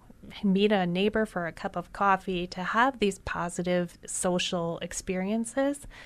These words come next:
and, um, also access the kinds of resources that will really benefit us." So Concordia twenty-seven,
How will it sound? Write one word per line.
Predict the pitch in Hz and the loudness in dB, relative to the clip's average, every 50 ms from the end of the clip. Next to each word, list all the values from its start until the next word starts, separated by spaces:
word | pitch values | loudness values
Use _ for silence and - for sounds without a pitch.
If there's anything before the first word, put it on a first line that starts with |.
| - - - - - | -20 -20 -12 -2 2
and, | 196 196 196 190 190 190 190 190 - - - | 4 6 6 6 6 4 2 0 -4 -4 -2
um, | 175 175 170 170 170 - - - | -2 0 0 -2 -4 -6 0 0
also | 226 233 233 - 226 196 - | 0 0 2 0 -2 0 0
access | - 165 160 - - - 180 175 175 - | -4 -6 -6 -6 -6 -4 -4 -4 -4 -6
the | - - - | -8 -10 -10
kinds | 165 - - 196 190 180 | -10 -6 -4 -2 -2 -2
of | 185 170 - | -4 -4 -6
resources | 165 160 165 - - 180 175 175 - 196 185 185 - | -6 -8 -6 -4 -4 -4 -4 -4 -6 -6 -8 -8 -6
that | - 170 165 - | -6 -6 -4 -2
will | 185 180 | -2 -2
really | 175 175 175 170 165 165 | -2 0 -2 -2 -2 -4
benefit | 160 - 156 151 160 170 - - - - - | -6 -6 -8 -8 -8 -10 -10 -8 -10 -10 -10
us." | - - - - - - - _ - - - - - - - - - - - | -12 -16 -16 -18 -18 -18 -18 _ -20 -20 -20 -20 -20 -20 -20 -20 -20 -12 -4
So | - 269 | 0 0
Concordia | 262 - 269 240 233 - 262 269 294 349 311 269 | 0 2 0 -2 2 4 4 4 4 6 2 2
twenty-seven, | - - 226 214 202 202 - - 185 180 190 196 214 226 240 240 233 | 2 2 0 2 2 2 0 0 0 0 2 0 0 0 0 -2 -6